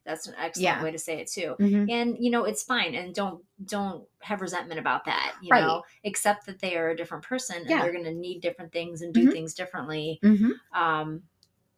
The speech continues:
Speaker 1: and don't, you know, get bruised over it every time they don't do something that you would have done differently.
Speaker 2: Absolutely.
Speaker 1: So that's a work in progress. I feel like I've come a long way with it. Um,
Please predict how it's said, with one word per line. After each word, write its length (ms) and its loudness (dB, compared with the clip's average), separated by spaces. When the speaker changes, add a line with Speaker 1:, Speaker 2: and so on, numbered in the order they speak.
Speaker 1:
and 300 -2
don't, 320 -2
you 160 -6
know, 260 0
get 260 0
bruised 400 0
over 260 2
it 120 2
every 240 -2
time 380 -2
they 120 0
don't 160 -4
do 140 -2
something 440 -6
that 240 -2
you 240 -8
would 140 2
have 100 -4
done 220 -4
differently. 720 -8
Speaker 2:
Absolutely. 640 -2
Speaker 1:
So 260 4
that's 300 8
a 60 6
work 220 8
in 80 4
progress. 460 6
I 80 0
feel 220 4
like 100 0
I've 100 -2
come 180 -6
a 60 2
long 220 4
way 140 2
with 180 2
it. 480 6
Um, 640 0